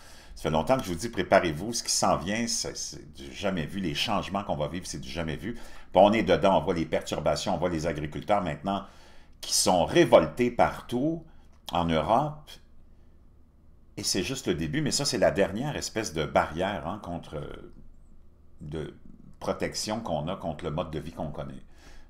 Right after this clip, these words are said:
Notre élite veut aller les déposséder, et eux, ils viennent de comprendre ça, mais est un, peut-être un peu trop tard. On sait plus trop comment prendre, euh, les changements climatiques. Si je vous avais dit, tout va être perturbé, l'économie,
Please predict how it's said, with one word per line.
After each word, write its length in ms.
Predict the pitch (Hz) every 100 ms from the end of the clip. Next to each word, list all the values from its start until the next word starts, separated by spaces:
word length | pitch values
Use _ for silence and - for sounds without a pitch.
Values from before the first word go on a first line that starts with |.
| -
Notre 260 | 78 87 90
élite 320 | 76 98 78
veut 240 | 78 87
aller 220 | 82 73 85
les 140 | 76
déposséder, 640 | 67 90 98 90 - 76 87
et 320 | 98 69 92
eux, 80 | -
ils 100 | 73
viennent 200 | 71 101
de 80 | 80
comprendre 400 | 78 73 76 71
ça, 100 | 117
mais 140 | 120
est 160 | 71 -
un, 80 | 78
peut-être 360 | - - 104
un 80 | 80
peu 160 | 73 73
trop 200 | - 71
tard. 280 | - - - - - - - - - - - - - - - - - -
On 160 | 107 120
sait 240 | - -
plus 240 | 147 160 151
trop 220 | 160 196
comment 360 | 165 135 135 123
prendre, 480 | 135 135 147 143
euh, 400 | 113 104 95 87 82 - - - - - - - - - - - - - -
les 220 | 98 101
changements 460 | - 107 95 110
climatiques. 460 | 104 90 82 - 156
Si 160 | - 143
je 80 |
vous 120 | 82 98
avais 180 | 87
dit, 300 | 85 131 156
tout 240 | 151 - 185
va 140 | 98
être 100 | 92
perturbé, 520 | 95 85 - 87 -
l'économie, 800 | 104 90 - 87 80 95 113 123